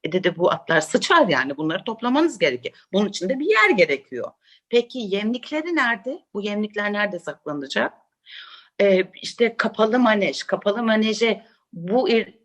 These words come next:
bu irtifada biri ata binerse, at şaha kalkarsa boynu kopar adamın. Bu, bu, bu yükseklikte olmaz. Şu şöyle olur, bu böyle olur. Neyse güya bunlar bir araya gelecek ve bunu geliştirecekler.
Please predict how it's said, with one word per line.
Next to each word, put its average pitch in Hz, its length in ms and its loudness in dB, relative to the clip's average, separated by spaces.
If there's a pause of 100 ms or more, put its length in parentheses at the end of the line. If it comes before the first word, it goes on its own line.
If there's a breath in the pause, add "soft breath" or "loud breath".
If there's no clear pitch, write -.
(100)
bu 226 160 0
irtifada 220 1000 0
biri 220 260 2
ata 202 300 0
binerse, 180 640 -2
at 208 220 0
şaha 180 320 0
kalkarsa - 600 -2
boynu 294 300 4
kopar 127 260 0
adamın. - 360 -6 (560)
Bu, 208 180 -2
bu, 226 200 2
bu 262 100 2
yükseklikte - 680 -2
olmaz. 120 540 2 (400 loud breath)
Şu 277 140 0
şöyle 214 320 4
olur, 208 320 0
bu 226 120 0
böyle 190 260 2
olur. - 240 -8 (340 loud breath)
Neyse 330 320 4
güya 277 540 2 (100)
bunlar 262 340 4
bir 247 160 2
araya 220 220 2
gelecek 202 540 -2
ve 214 140 2
bunu 240 280 2
geliştirecekler. 185 1080 -2